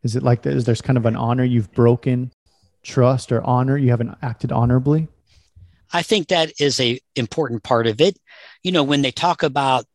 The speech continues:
Speaker 2: in the Bible about the Exodus and stuff, they'll say,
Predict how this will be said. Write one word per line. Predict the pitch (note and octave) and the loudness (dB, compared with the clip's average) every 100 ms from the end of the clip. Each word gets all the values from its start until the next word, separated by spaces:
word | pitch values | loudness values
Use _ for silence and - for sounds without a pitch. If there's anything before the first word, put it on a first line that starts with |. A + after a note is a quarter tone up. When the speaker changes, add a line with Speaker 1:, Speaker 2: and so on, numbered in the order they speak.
| _ _ _ | _ _ _
Speaker 2:
in | C3 B2 | -2 -2
the | G#2 | 0
Bible | B2 C3 B2+ G#2+ G#2 | 2 2 0 -2 -4
about | G2+ G#2 A2 _ - | -2 -2 -2 _ -8
the | A2 G#2 - | -6 -6 -8
Exodus | C3+ - A2+ G#2+ F#2+ G#2+ | -6 -6 -6 -6 -8 -8
and | G2 | -8
stuff, | - F#2+ | -10 -12
they'll | - B2+ | -10 -2
say, | A#2+ D3 B2+ A#2+ | 0 0 0 -2